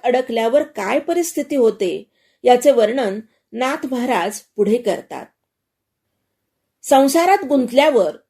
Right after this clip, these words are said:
संसारात वंशवेल वाढू लागली. निर्लज्ज असणारा कामरूपी पुत्र झाला. त्याला काही लाज लज्जा नाहीच, त्यामुळे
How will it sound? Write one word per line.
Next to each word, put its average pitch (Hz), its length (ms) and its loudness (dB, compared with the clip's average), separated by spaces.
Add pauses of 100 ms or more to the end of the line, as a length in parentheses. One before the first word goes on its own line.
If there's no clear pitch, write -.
(180)
संसारात 269 640 0
वंशवेल 226 580 2
वाढू 208 320 0
लागली. 165 380 -10 (580)
निर्लज्ज 240 520 4
असणारा 226 500 0
कामरूपी 226 600 -2
पुत्र 233 380 -2
झाला. 175 340 -8 (720)
त्याला 330 180 2
काही 339 320 2
लाज 233 300 2
लज्जा 269 340 2
नाहीच, 254 600 -8 (460)
त्यामुळे 190 460 0